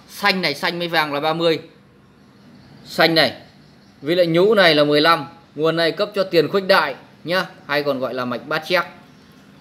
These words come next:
Nguồn này là nguồn cấp cho mạch công suất. Vàng với trắng là ba mươi, trắng với nâu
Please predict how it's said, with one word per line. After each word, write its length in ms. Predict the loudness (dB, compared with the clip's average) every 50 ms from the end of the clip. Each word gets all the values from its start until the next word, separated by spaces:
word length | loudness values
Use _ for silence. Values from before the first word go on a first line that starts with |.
| -20 -20 -20 -20 -20 -20 -20 -20 -20 -20 -20 -20 -20 -20 -20 -20 -20 -20 -20 -20 -20 -20 -20 -20 -12 -2
Nguồn 200 | 2 4 4 4
này 220 | 6 6 4 4 4
là 80 | 4
nguồn 240 | 2 2 0 0 0
cấp 160 | -2 -4 -2 -2
cho 80 | -2 0
mạch 200 | 0 -2 -2 -4
công 140 | -4 -2
suất. 220 | 0 0 0 0 -2 -12 -20 -20 -20 -20 -20 -20 -20 -20 -20 -20 -20 -20 -14
Vàng 340 | -6 -2 2 2 2 2 0
với 100 | -2 -2
trắng 320 | 0 2 2 2 2 -2 -6 -10 -18 -20
là 180 | -12 -8 -6 -4
ba 200 | 0 0 0 2
mươi, 280 | 2 4 4 4 4 4 0 -10 -20 -20 _ _ _ _ _ _ _ -4
trắng 260 | -4 -2 -2 0 2
với 100 | 2 4
nâu 300 | 6 6 4 4 2